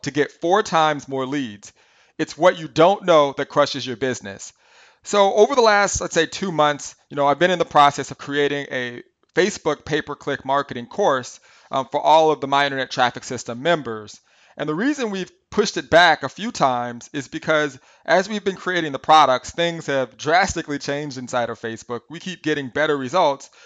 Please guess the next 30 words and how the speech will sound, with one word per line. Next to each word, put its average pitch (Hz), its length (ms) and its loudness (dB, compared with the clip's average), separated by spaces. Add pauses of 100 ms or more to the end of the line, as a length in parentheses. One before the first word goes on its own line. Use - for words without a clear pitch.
that 147 120 -2
we 147 80 -2
wanna 151 220 2
make 135 260 -4
sure 139 340 -4
are 127 120 -2
actually 131 420 -2
in 139 180 -4
the 120 60 -8
product. 127 580 2 (360)
So 180 340 2
I 190 80 2
wrote 254 200 4
this 233 140 -2
post 190 300 0
to 151 60 -8
give 175 200 -4
you 156 100 -4
a 147 40 -6
couple - 280 0
of 165 120 -4
things 160 220 -4
that 135 120 -10
we've 131 200 -10
noticed, 139 540 -2 (260)
just 196 280 2
in 196 80 -2
case 175 240 -2
you're 170 100 -4
using 151 520 -8